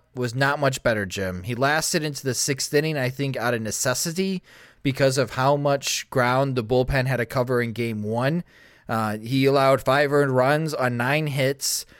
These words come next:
striking out five, walking two. But after this start, Jim, you have White Sox fans now wanting the front <laughs> office to D F A Nova like they did with Irving Santana.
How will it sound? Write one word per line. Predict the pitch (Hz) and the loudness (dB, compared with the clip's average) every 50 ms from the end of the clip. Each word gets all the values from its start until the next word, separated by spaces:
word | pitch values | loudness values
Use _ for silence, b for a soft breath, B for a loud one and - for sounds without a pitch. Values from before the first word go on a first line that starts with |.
| b b b | b b b
striking | - - - 139 139 139 135 143 135 | -6 0 4 4 4 4 4 4 4
out | 135 131 139 135 - | 4 2 0 0 0
five, | 139 127 117 117 120 123 120 113 | 2 2 4 4 2 2 0 0
walking | 120 120 120 127 131 131 - 143 135 120 | 0 2 2 2 2 0 -2 -6 -6 -6
two. | - - - 165 185 165 135 110 101 95 95 - b b b b b b b b b b b | -6 -2 0 2 4 4 4 2 0 -2 -6 -10 b b b b b b b b b b b
But | b 147 147 147 | b 4 4 4
after | 135 156 190 208 202 - 220 202 | 4 2 2 0 0 2 2 2
this | 185 185 160 - | 4 4 2 2
start, | - - 190 180 190 170 | 2 2 2 2 2 2
Jim, | - - 147 139 135 135 | 0 2 2 2 4 4
you | 139 147 147 | 4 4 4
have | 147 165 175 196 180 | 4 2 2 2 2
White | 147 147 175 190 175 | 2 2 2 2 2
Sox | - - 147 120 113 - - | 0 0 0 0 0 -2 -4
fans | - 127 117 110 107 104 107 - - - - - - | -4 -4 -4 -2 -4 -4 -6 -8 -8 -10 -12 -16 -14
now | - 113 123 127 147 175 185 | -8 -4 -2 0 2 2 2
wanting | 180 175 156 147 143 151 156 143 - 156 151 147 | 2 2 2 2 2 2 2 0 -2 -4 -2 -2
the | 139 120 | -2 -2
front | - - 151 147 143 131 | 0 0 0 2 2 2
<laughs> | 131 127 - | 0 0 0
office | 175 160 - - 117 107 104 98 - - - - B B B B B B B B B | -2 -2 -2 -2 -2 -2 -2 -4 -4 -6 -6 -8 B B B B B B B B B
to | B 165 170 147 | B -2 -2 -2
D | 131 131 160 165 185 208 | 0 0 2 4 4 4
F | 202 196 - | 4 2 4
A | 185 180 170 151 | 4 4 4 4
Nova | 147 147 156 190 196 170 147 135 143 | 4 4 4 6 6 4 4 4 4
like | 139 135 139 139 131 | 6 4 2 2 2
they | 156 151 143 | 0 0 0
did | 139 135 156 160 160 | 0 0 2 2 2
with | 151 147 139 147 156 | 2 2 0 0 0
Irving | 151 147 147 151 151 139 | 0 0 0 0 -2 -4
Santana. | 131 147 131 117 107 - - 160 175 208 202 147 110 95 101 123 | -4 -4 -4 -4 -6 -6 -4 0 2 2 2 2 0 -2 -4 -6